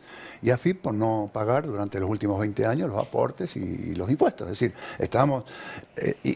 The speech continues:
eh, nos estamos juntando con ellos. Ayer me junté porque están en una situación dramática de ilegalidad. El de Córdoba me decía,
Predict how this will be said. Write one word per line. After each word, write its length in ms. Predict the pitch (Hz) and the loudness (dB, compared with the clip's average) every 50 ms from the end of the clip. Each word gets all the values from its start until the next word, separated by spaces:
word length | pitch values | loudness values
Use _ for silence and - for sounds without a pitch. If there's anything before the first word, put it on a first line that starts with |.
| - - - - - - _ - | -2 -8 -18 -20 -20 -20 _ -2
eh, 100 | 117 - | -2 0
nos 120 | - 113 107 | 0 0 -2
estamos 280 | 104 - 113 120 107 - | 2 2 2 2 2 0
juntando 420 | 120 107 - - 143 147 143 139 | -2 -2 2 2 2 2 2 0
con 140 | 139 185 240 | 0 -2 -2
ellos. 180 | 233 170 107 90 | -2 -2 -4 -4
Ayer 300 | 101 101 151 170 170 160 | 0 2 2 2 2 0
me 100 | 147 131 | -4 -4
junté 400 | - 135 139 147 143 196 - 294 | -2 -2 -2 0 2 0 0 0
porque 200 | - 160 131 110 | -2 -2 -2 0
están 160 | - 165 190 | 2 2 2
en 60 | 196 | 2
una 60 | 156 | 0
situación 380 | 117 117 - 107 - 160 156 139 | -2 -4 -6 0 0 2 2 2
dramática 680 | 127 117 123 170 262 262 - - 113 - - 98 98 | 2 0 2 0 -2 -2 -4 -8 -10 -6 -4 -2 2
de 220 | 104 120 131 - - | 4 4 4 4 2
ilegalidad. 640 | - 175 220 269 233 165 135 143 139 147 - 311 | 0 0 2 2 0 -2 -2 -2 -2 -2 -2 -2
El 80 | 311 254 | -2 -2
de 100 | 123 117 | -2 0
Córdoba 300 | - 175 185 180 151 131 | 0 0 0 0 -2 -2
me 80 | 123 | -4
decía, 240 | 120 110 - 147 - | -4 0 0 0 0